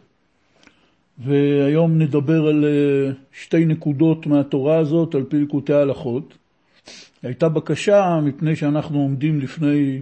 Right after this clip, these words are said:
פורים, הבא עלינו לטובה, ובשבוע הבא לא ניפגש כאן ביום שלישי, כי זה פורים,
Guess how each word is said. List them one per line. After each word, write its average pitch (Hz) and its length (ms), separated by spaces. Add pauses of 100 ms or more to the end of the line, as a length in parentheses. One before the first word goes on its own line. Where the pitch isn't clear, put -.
פורים, 160 480 (720)
הבא 127 240
עלינו 139 320
לטובה, 131 520
ובשבוע 135 640
הבא 147 440 (240)
לא 147 220
ניפגש 143 520
כאן 135 240
ביום 139 260
שלישי, 147 640
כי 135 160
זה 131 320 (220)
פורים, 131 580